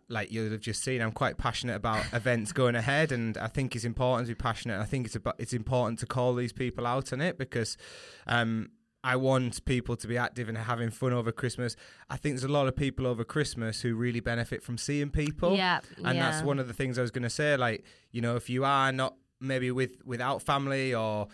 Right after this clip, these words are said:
Speaker 1: you're not with a lot of people over Christmas, then park run's a great opportunity to go and see people and be part of a really good community, and that's what running provides.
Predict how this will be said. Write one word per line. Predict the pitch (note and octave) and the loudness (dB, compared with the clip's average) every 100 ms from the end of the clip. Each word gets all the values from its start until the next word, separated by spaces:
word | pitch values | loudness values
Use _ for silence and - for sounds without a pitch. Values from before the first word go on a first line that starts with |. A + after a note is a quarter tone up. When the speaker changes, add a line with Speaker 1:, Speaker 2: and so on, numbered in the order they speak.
| - - | -14 -4
Speaker 1:
you're | B2 | 0
not | C3 C3 | 0 0
with | C3 | 0
a | B2 | 0
lot | B2+ | 0
of | B2 | 0
people | - D3+ C3+ | 0 0 2
over | B2 | 0
Christmas, | A#2+ C#3 B2+ B2+ | 0 -2 -2 -4
then | - A2+ | -4 -2
park | - C#3+ C3 | 0 2 0
run's | B2+ A#2 | -2 -4
a | |
great | A2+ B2 | -4 -2
opportunity | G#2+ A#2 - D3+ D3+ D3 C#3 | -2 -4 -2 0 0 -2 -6
to | C#3 | -6
go | B2 B2 A#2+ | -2 -2 0
and | A2+ | -2
see | - D3+ D#3+ | -2 -2 0
people | D#3+ D#3 D#3 D3+ C#3+ | 2 0 2 2 2
and | C#3+ | 0
be | A#2+ | -2
part | A2 B2 | -2 0
of | A2 | 0
a | A2+ | 0
really | A#2+ B2+ A#2 | 2 4 2
good | A2+ - | 0 -4
community, | A#2+ C#3+ D3+ D3 D3 | -2 0 0 0 -2
and | C3 | -2
that's | B2 - | -4 -6
what | - | -6
running | G#2+ G#2+ | -4 -4
provides. | G2+ A2 B2 C3 | -4 0 2 2